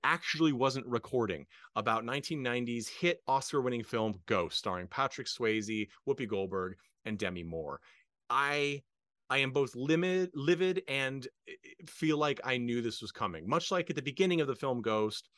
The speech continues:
where successful banker Sam, uh, Wheat, played by Patrick <laughs> Swayze, um,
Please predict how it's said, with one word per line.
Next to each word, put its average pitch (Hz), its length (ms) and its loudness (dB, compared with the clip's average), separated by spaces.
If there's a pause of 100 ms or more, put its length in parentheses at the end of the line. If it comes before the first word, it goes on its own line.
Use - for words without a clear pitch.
(180)
where 117 320 4
successful 160 560 -2
banker 120 580 0 (200)
Sam, 143 580 -2 (140)
uh, 113 340 -6 (100)
Wheat, 123 480 -8 (300)
played 123 240 2
by 107 380 2 (100)
Patrick 117 320 -4
<laughs> - 20 -2
Swayze, 123 640 -2 (260)
um, 101 340 -4